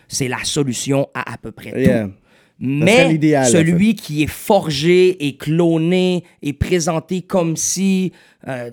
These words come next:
Speaker 1: il y a des agendas un peu partout, hein. Internationalement, différentes nations vont vendre l'interculturalisme différemment aussi.
Speaker 2: Exactement,
Speaker 1: Ils
Speaker 2: ouais.
Speaker 1: vont accepter seulement certaines parties des cultures
Speaker 2: Ouais, ouais.
Speaker 1: des gens et ainsi de suite. Donc, évidemment, oui,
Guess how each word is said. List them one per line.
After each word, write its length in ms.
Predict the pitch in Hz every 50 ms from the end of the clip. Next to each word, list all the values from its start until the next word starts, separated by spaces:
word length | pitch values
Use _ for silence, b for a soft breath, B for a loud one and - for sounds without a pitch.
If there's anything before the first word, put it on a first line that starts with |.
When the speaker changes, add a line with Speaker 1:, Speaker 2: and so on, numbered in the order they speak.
| 135 127
Speaker 1:
il 80 | 131
y 20 | 131
a 40 |
des 200 | 127 139 131 127
agendas 400 | 147 139 131 135 139 135 135 147
un 80 | 139 127
peu 140 | - 143 143
partout, 420 | - 165 160 - - 196 190 170
hein. 120 | 170 175 - B B B B
Internationalement, 840 | 170 185 - 208 185 190 185 165 - 185 165 160 156 160 170 185 170
différentes 440 | 143 127 - 160 156 151 160 147 151
nations 500 | 156 156 151 151 - - 170 175 175 151
vont 200 | 131 135 127 127
vendre 540 | 120 123 156 160 160 160 151 135 127 131
l'interculturalisme 1400 | 131 139 151 147 143 - 170 147 147 139 - - 156 147 131 - 147 139 131 131 131 135 147 143 - 131 127 120
différemment 680 | 117 120 127 - - 143 127 117 120 117 123 123 120
aussi. 80 | 123
Speaker 2:
Exactement, 520 | 123 123 113 135 135 135 - 131 127 127 127
Speaker 1:
Ils 40 | 120
Speaker 2:
ouais. 40 | 113
Speaker 1:
vont 120 | 110 147 135
accepter 400 | 143 139 - - 135 - 147 147
seulement 340 | - - 147 143 143 147 139
certaines 380 | - - 131 - - 127 120
parties 440 | - - 135 - - - - - 202
des 140 | 170 147 131
cultures 360 | - - 180 196 175 147 127
Speaker 2:
Ouais, 60 | 120 117
ouais. 60 | 110 110
Speaker 1:
des 20 |
gens 160 | 107 127 127
et 100 | 123 117 113
ainsi 160 | 110 - -
de 20 | -
suite. 200 | - 113 107 _ B B B B B B
Donc, 280 | - 123 156 156 - - b b b b b b -
évidemment, 800 | - 156 156 131 123 156 170 147 165 156 156 170 170 165 147 131
oui, 580 | 127 127 135 131 143 160 170 196 233 254 226